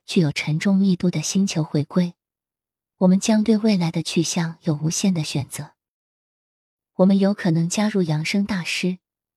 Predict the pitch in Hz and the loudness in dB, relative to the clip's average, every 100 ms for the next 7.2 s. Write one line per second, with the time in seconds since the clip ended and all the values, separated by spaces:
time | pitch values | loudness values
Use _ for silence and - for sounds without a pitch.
0 | _ _ - 202 208 - 202 214 190 - | _ _ 0 2 2 0 -2 0 -2 0
1 | 214 208 254 208 214 190 185 190 156 156 | 0 2 0 2 0 0 0 0 0 0
2 | 202 185 - - 151 185 175 196 190 165 | 0 0 -2 -2 0 0 0 0 0 0
3 | 170 - 180 165 160 156 - 190 190 175 | -2 -2 -2 -2 -4 -4 -2 -2 0 -2
4 | - 160 - _ _ _ _ _ _ _ | -4 -12 -16 _ _ _ _ _ _ _
5 | _ _ 190 185 214 220 233 208 165 156 | _ _ 0 2 2 0 0 0 0 0
6 | 208 190 196 - 214 185 165 - 147 - | 0 2 0 0 0 0 -2 -2 -4 -4
7 | 175 156 | -8 -10